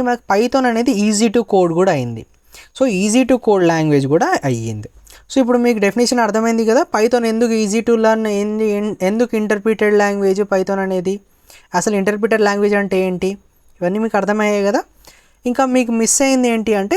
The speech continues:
హై లెవెల్ లాంగ్వేజ్, హై లెవెల్ లాంగ్వేజ్. So ఈ హై లెవెల్ లాంగ్వేజ్ ఏంటి అంటే బేసిక్‌గా, బేసిక్‌గా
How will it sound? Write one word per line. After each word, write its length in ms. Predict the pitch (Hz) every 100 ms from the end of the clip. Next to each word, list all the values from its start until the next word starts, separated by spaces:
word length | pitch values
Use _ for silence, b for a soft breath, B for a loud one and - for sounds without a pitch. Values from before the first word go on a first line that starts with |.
| 392
హై 140 | 208 185 185
లెవెల్ 220 | 165 165
లాంగ్వేజ్, 340 | 139 123 120 - _ _ _ _ _ _ _ _ _ _ _ _ -
హై 100 | 160 135 127
లెవెల్ 220 | 120 151 143
లాంగ్వేజ్. 340 | 110 - _ _ _ - b b b -
So 80 | 180 226 - _ _ -
ఈ 20 | 226 -
హై 140 | 160 240
లెవెల్ 240 | 262 254 247
లాంగ్వేజ్ 340 | 233 220 214 190
ఏంటి 240 | 165 160 143
అంటే 220 | 123 123 277 160 165
బేసిక్‌గా, 460 | 175 185 131 - 294 - _ _ _ _ _ _ _ _ _ _ _ _ - _ _ _ _ _ _ _ _ _ _ _ _ -
బేసిక్‌గా 440 | 175 - 131 139